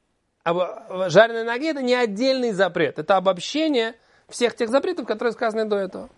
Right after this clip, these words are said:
Так говорит Абай. Лейма Абай домар Кравьюда. Может быть, Абай говорит, как и Равьюда?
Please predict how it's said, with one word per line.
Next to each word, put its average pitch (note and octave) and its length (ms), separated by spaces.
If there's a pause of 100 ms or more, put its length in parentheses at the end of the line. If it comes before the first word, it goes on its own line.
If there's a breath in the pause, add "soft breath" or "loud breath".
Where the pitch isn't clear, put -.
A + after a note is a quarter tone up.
(500)
Так F3+ 120
говорит F3+ 200
Абай. D3+ 180 (880 soft breath)
Лейма F3+ 400
Абай F3 280
домар E3 280
Кравьюда. C#3 400
Может A#2+ 160
быть, A#2+ 80
Абай C#3+ 200
говорит, C#3+ 200
как D3+ 160
и E3 40
Равьюда? F3 440